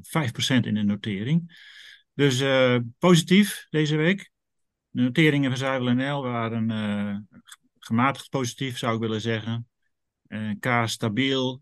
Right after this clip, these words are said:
Het is een beetje, eh, ook hier natuurlijk, Nederland de vakantieweek. De markt was een beetje, eh, afwachtend. Eh, dat zag je ook in de spotmelkprijs, die wat daalde. Eh, maar ja, als je kijkt naar de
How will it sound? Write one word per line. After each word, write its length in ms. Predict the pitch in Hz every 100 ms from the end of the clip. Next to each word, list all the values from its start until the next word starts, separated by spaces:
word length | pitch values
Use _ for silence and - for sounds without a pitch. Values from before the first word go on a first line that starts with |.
| _
Het 240 | - -
is 80 | 120
een 60 | 123
beetje, 400 | 113 107 123 110
eh, 100 | 110
ook 140 | 120
hier 260 | - 120 113
natuurlijk, 420 | 110 123 104 101 -
Nederland 360 | 120 117 107
de 60 | -
vakantieweek. 880 | 117 127 135 - 113 113 113 - -
De 100 | 113
markt 220 | 110 101
was 160 | 113 104
een 60 |
beetje, 720 | 107 107 - 110 104 101 98 98
eh, 80 |
afwachtend. 640 | 101 110 104 - 127 123 - _ _ _ _ _ _ _ -
Eh, 300 | 101 98 101
dat 120 | 98
zag 200 | 110 110
je 120 | 113
ook 200 | 104 101
in 80 | 104
de 100 | 98
spotmelkprijs, 960 | 98 - 123 120 110 110 113 110 117 113
die 100 | 107
wat 180 | 101 90
daalde. 480 | 101 107 110 113 117 _ _ _ _ _ _
Eh, 460 | - 101 101 101
maar 420 | 98 104 113 113 -
ja, 220 | 127 107
als 120 | 117
je 80 | 117
kijkt 240 | 127 120
naar 120 | 123
de 320 | 113 113 110